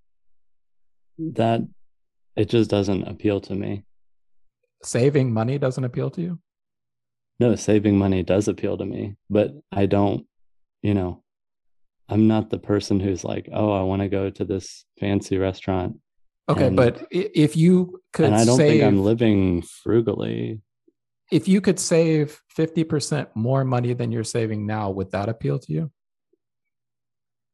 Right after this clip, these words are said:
Speaker 1: Yeah, yeah, sure.
Speaker 2: If you could save eighty percent more money than you're saving now and just live the same lifestyle that you're living now, would that appeal to you?
Speaker 1: Yes, sure.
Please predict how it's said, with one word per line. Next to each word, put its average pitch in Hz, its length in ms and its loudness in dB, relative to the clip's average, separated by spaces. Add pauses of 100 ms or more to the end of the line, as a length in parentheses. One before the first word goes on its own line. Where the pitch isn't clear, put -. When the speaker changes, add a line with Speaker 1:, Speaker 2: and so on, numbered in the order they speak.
Speaker 1:
Yeah, 151 260 2 (160)
yeah, 135 300 2 (220)
sure. 117 400 -4 (520)
Speaker 2:
If 151 140 -2
you 131 80 2
could - 160 0
save 147 400 4
eighty 147 240 2
percent - 440 -4
more 110 140 -2
money 110 280 -4
than 110 180 -4
you're 107 120 -2
saving 107 400 -4
now 127 340 -6 (500)
and 120 140 0
just - 180 -4
live 131 200 2
the 120 80 2
same 135 380 0
lifestyle 123 460 0
that 117 160 -6
you're 120 100 -4
living 117 300 -4
now, 117 340 -6 (380)
would 107 140 -2
that 107 160 2
appeal 131 300 0
to 147 100 -2
you? 143 240 0 (2250)
Speaker 1:
Yes, - 480 -6 (480)
sure. 120 400 0